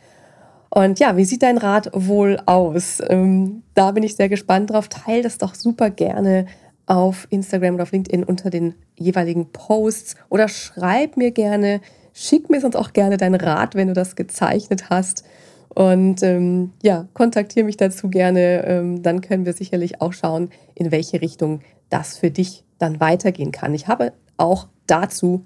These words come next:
ein kleines Programm auf die Beine gestellt. Ja, so klein ist es nicht. Es ist ein Fünf-Wochen-Programm, das jetzt im Januar losgehen wird, Mitte Januar. Und zwar heißt das Reset, Recharge und Rebalance. Und das soll dazu auch dienen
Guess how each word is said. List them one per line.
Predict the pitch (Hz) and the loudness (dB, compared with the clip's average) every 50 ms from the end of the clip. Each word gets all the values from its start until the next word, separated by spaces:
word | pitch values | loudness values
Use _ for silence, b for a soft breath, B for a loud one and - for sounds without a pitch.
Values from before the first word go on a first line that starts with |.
| _ _ | _ _
ein | - 170 165 160 165 156 | 0 2 2 2 0 -2
kleines | - 156 160 156 | -4 -8 -8 -10
Programm | - - 240 - - 180 - 190 254 240 | -6 -6 -6 -4 -4 -2 2 2 4 4
auf | 208 185 185 | 4 2 0
die | - 190 | 0 -2
Beine | 160 156 151 156 160 | -2 0 0 0 0
gestellt. | 156 165 - - - 139 - 139 - - | -2 -2 -4 -4 -2 -2 -2 -2 -2 0
Ja, | 208 233 | 0 0
so | 233 220 | 0 -2
klein | 214 - 208 185 180 180 | -4 -2 0 0 2 0
ist | 220 226 | 0 -2
es | 214 185 - | -2 -2 0
nicht. | 185 196 | 0 0
Es | 202 190 | 0 0
ist | 190 185 185 | -2 -4 -4
ein | 196 | -2
Fünf-Wochen-Programm, | - 277 277 294 - - 208 214 240 208 - 185 170 - 160 160 175 | 0 0 0 2 0 -2 -2 0 -2 -2 -2 -4 -2 0 0 0 0
das | 180 185 | -2 -2
jetzt | 180 180 - | -4 -4 -2
im | - 175 170 | -2 0 0
Januar | 170 170 196 202 180 165 160 | 0 0 0 0 0 0 0
losgehen | 160 156 170 - - - 151 151 156 151 | -2 -4 -6 -8 -6 -4 -4 -4 -2 -2
wird, | 180 208 202 | -2 -2 -2
Mitte | 190 185 - 180 | -4 -2 -2 -2
Januar. | 165 156 156 165 170 175 196 269 b b b b b b b b b | -2 -2 -2 -2 0 0 -2 -2 b b b b b b b b b
Und | - 180 180 | -4 -4 -2
zwar | 185 - 180 175 | 0 0 2 2
heißt | 175 185 185 | 2 0 0
das | 190 185 - | -2 -4 -4
Reset, | 180 185 226 233 - - 208 196 - 175 | -2 -2 -2 -2 -2 -2 -2 -2 0 0
Recharge | 180 185 185 - - 180 170 170 170 - | 0 0 -2 -2 -4 -4 -4 -4 -2 -4
und | 175 156 - - | -6 -6 -6 -6
Rebalance. | 156 160 165 165 156 - 151 151 147 143 139 139 147 143 - - b b b b b b b b b | -4 -2 0 0 0 0 -2 0 0 0 0 -2 -4 -6 -10 -14 b b b b b b b b b
Und | - - 165 175 175 - _ _ _ _ | -2 0 0 2 0 -2 _ _ _ _
das | 185 170 180 208 233 - - - - | 2 2 2 0 -2 -4 -8 -8 -8
soll | - 180 180 175 180 175 | -2 0 2 2 2 0
dazu | 175 156 165 180 - - - | 0 -2 -2 -4 -4 -4 -4
auch | - 185 - | -2 -2 -4
dienen | - 175 170 165 165 165 165 | -2 -2 0 2 2 0 0